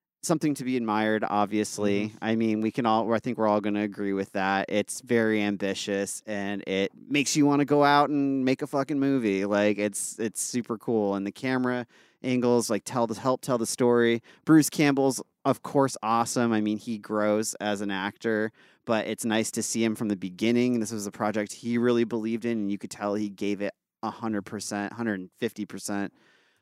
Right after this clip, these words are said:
Speaker 1: Um, all the other actors are pretty forgettable. The, some of the pacing's a little slow in some parts. Um, it's, it gets a little redundant sometimes, like, eh,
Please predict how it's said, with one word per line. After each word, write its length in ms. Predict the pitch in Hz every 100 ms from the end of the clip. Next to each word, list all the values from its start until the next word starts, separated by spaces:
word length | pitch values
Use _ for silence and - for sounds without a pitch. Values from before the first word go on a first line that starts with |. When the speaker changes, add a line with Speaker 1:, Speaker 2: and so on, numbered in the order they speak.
| -
Speaker 1:
Um, 500 | 127 131 131 123 120 _ _ _ - -
all 120 | 147
the 120 | 147 135
other 320 | 127 123 123 -
actors 340 | 117 131 113
are 80 | 113
pretty 220 | - 147
forgettable. 640 | - 123 131 127 123 127 123
The, 140 | 123 -
some 160 | - 151
of 60 |
the 60 | 143
pacing's 520 | - 123 120 127 120
a 40 | 120
little 240 | 117 117
slow 440 | - 117 117 117
in 120 | 113 104
some 260 | 117 110
parts. 600 | - 117 110 107 - - - - _ -
Um, 200 | 123 120
it's, 120 | 120 139
it 60 |
gets 200 | 143 139
a 40 | 151
little 180 | 131
redundant 640 | 120 107 101 107 113 117 -
sometimes, 800 | 123 107 - 110 110 107 104 107
like, 380 | 104 104 -
eh, 100 | -